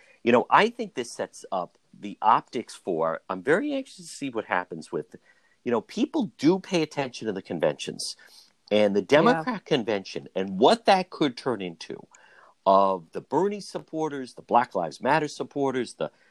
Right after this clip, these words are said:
Speaker 1: the defund the police supporters, the, that could be the type of <laughs> optics that Team Trump are dreaming of, that someone's sitting there in their living room watching this saying, I, I, I'll tell you one thing, I am not with that crowd.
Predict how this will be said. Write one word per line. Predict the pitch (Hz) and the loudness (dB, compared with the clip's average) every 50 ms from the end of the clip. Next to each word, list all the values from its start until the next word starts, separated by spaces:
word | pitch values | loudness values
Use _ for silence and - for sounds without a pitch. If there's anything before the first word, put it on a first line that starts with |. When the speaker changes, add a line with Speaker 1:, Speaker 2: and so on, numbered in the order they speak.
| _ _ _ _ | _ _ _ _
Speaker 1:
the | - 98 | -2 -2
defund | 82 71 - 131 156 175 180 160 - 156 139 131 113 | -2 -2 0 0 0 0 0 2 4 4 4 4 2
the | 90 - | -2 -4
police | - - 110 104 127 170 185 180 - | -2 -2 0 2 2 2 2 0 -4
supporters, | - - 175 151 - - 165 160 160 156 151 151 147 147 147 135 - - | -4 -4 -4 -4 0 2 4 4 4 4 4 2 0 0 -2 -6 -6 -2
the, | - 85 85 - _ _ _ _ _ _ _ _ _ _ _ _ - | 0 0 0 0 _ _ _ _ _ _ _ _ _ _ _ _ -12
that | 85 87 143 170 214 247 247 | 0 2 4 4 4 2 -4
could | _ - 196 143 | _ -10 -10 -6
be | 139 139 135 | -4 -4 -4
the | 107 95 | -4 -6
type | - - - - 131 113 - | -8 -8 -6 -4 -4 -2 -2
of | 117 85 87 | -2 0 0
<laughs> | |
optics | 92 - - - - _ - 101 87 - - - | 0 0 -2 -8 -18 _ -6 -6 -6 -6 -8 -8
that | - 92 82 - | -8 -8 -8 -8
Team | - - - 127 117 107 101 | -10 -6 -4 -4 -4 -4 -6
Trump | - - - 117 101 87 73 - - | -8 0 4 4 4 4 2 -2 -8
are | - 85 | -6 -6
dreaming | 80 76 - - 101 104 113 151 180 208 208 165 139 104 78 | -6 -8 -12 -12 -6 2 4 6 6 6 4 2 0 -2 -4
of, | 71 - - - - - - _ _ _ - - - _ _ _ _ | -8 -12 -14 -14 -16 -18 -18 _ _ _ -20 -20 -20 _ _ _ _
that | 98 95 90 - | 0 0 0 0
someone's | - - 151 147 160 165 170 170 160 - | 2 4 6 6 6 4 0 -4 -4 -8
sitting | - - 160 143 143 143 131 | -6 -4 -4 -2 -2 -4 -6
there | 127 123 120 110 | -4 -4 -4 -6
in | 95 | -6
their | 85 87 87 | -6 -6 -6
living | 92 110 123 117 117 123 117 | -2 -2 -2 -2 -2 -4 -6
room | 110 107 98 90 | -6 -6 -2 0
watching | 92 92 90 87 - - 69 67 | 2 2 2 0 -4 -10 -12 -12
this | 69 - | -14 -16
saying, | - - - - - 85 73 71 69 67 - _ _ _ _ _ _ _ _ _ _ _ | -16 -16 -12 -8 -8 -8 -8 -8 -12 -18 -20 _ _ _ _ _ _ _ _ _ _ _
I, | - 101 - - _ 98 | -2 -2 -2 -2 _ 4
I, | 107 123 120 - | 4 4 4 2
I'll | - 120 120 | 2 0 0
tell | - 139 127 | 0 -2 -4
you | 120 113 | -4 -2
one | 113 110 101 | -4 -6 -6
thing, | _ 87 73 - _ _ | _ -12 -14 -14 _ _
I | 98 117 127 | -2 0 0
am | 120 101 87 80 85 | -2 -4 -8 -6 -2
not | 101 120 98 85 - - | 2 2 2 2 0 -6
with | 78 - _ | -18 -12 _
that | 101 92 87 - | -8 -8 -8 -8
crowd. | - - - - - - - | -12 -20 -20 -20 -20 -20 -20